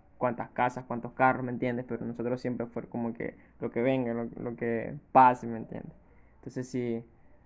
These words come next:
si tuvieron cinco hijos, eh, y vivían en una casita chiquita, fue, es como que todavía hay personas que viven así, que no se fueron, no fueron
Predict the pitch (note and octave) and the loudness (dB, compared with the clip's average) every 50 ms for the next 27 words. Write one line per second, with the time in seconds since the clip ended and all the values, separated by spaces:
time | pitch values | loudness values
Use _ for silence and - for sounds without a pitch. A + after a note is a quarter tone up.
0 | - - - - - - - - - - C3 - - B2 A#2+ B2 C3+ C3+ C3 C3 | -20 -20 -20 -20 -20 -20 -20 -16 -6 -6 -6 -4 -2 -2 0 2 2 0 0 2
1 | - D3 C#3+ C#3+ C#3 C3+ D3 E3 F3 F3 F3 E3+ E3+ - - - - - - - | 2 2 4 4 6 6 6 6 6 4 4 2 0 -4 -12 -18 -20 -20 -20 -20
2 | - - - - - - - - - - - B2 A#2+ A#2 A#2 A#2 A2+ A2 A2 G#2+ | -20 -20 -20 -20 -20 -20 -20 -20 -20 -10 -8 -6 -4 -4 -4 -4 -4 -6 -8 -10
3 | G2+ - - - A#2+ A#2 A2+ A2 A2+ A#2 A2+ B2 B2 B2 B2 B2 B2 A#2+ B2+ B2+ | -10 -10 -10 -8 -6 -6 -4 -4 -4 -4 -4 -4 -4 -4 -4 -6 -6 -6 -6 -6
4 | B2 B2 B2 A#2+ C3+ B2+ - - C#3 C#3 C#3 D3 C3 B2+ B2+ B2+ A#2 - - C3+ | -4 -6 -6 -4 -6 -8 -4 0 0 0 0 0 -4 -4 -4 -6 -8 -8 -10 -14
5 | B2+ - B2 A#2+ A#2+ A#2 A2+ - A#2 A2 - - - - - - - - - - | -10 -8 -8 -6 -6 -8 -8 -8 -10 -10 -10 -12 -16 -20 -20 -20 -20 -20 -8 -4
6 | B2 A#2 A#2 A#2+ C3 C#3+ C#3+ C#3+ B2+ A2 - C3+ C3 B2+ B2+ - A#2+ A#2 A#2+ A#2+ | -2 0 0 4 4 4 4 4 2 -4 -4 -4 -4 -4 -4 -2 -2 0 0 0
7 | A#2 A2 A2+ - - C#3 C3 B2 B2+ - A2 A2 A2+ A2+ A#2 - - A2+ - - | -2 -4 -6 -4 -2 0 0 0 -2 -4 -6 -6 -6 -6 -6 -8 -10 -12 -8 -8
8 | A2+ A2 A2+ A#2 A#2+ - - A2+ A#2 A#2 A#2+ - A#2+ A#2 A#2+ A#2+ A#2 A2+ - | -6 -6 -6 -8 -10 -12 -12 -10 -10 -10 -8 -6 -4 -4 -2 -4 -4 -6 -8